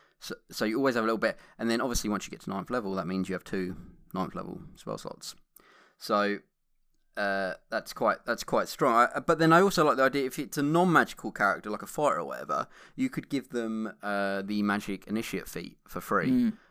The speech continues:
Speaker 1: Uh, so that's, like, a couple cantrips, a first level spell. They could get a familiar for advantage on some attacks. They could get shield, whatever.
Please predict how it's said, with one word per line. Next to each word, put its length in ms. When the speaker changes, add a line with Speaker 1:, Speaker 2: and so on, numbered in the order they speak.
Speaker 1:
Uh, 260
so 140
that's, 200
like, 100
a 40
couple 220
cantrips, 520
a 20
first 260
level 160
spell. 460
They 140
could 200
get 300
a 260
familiar 460
for 140
advantage 440
on 120
some 160
attacks. 560
They 100
could 140
get 160
shield, 580
whatever. 460